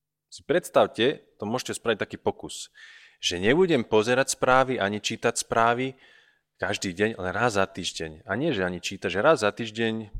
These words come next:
nejaký pondelok, si prečítam nadpisy. To úplne stačí. Ja sa nemusím báť,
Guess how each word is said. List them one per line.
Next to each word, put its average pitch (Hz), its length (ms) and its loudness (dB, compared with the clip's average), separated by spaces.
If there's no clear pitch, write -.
nejaký 82 320 -14
pondelok, 104 640 -2
si - 160 -12
prečítam 90 480 -4
nadpisy. 85 640 -6
To 104 80 -2
úplne 123 240 -6
stačí. - 480 -10
Ja 98 80 -10
sa - 160 0
nemusím 107 480 -4
báť, 82 560 -2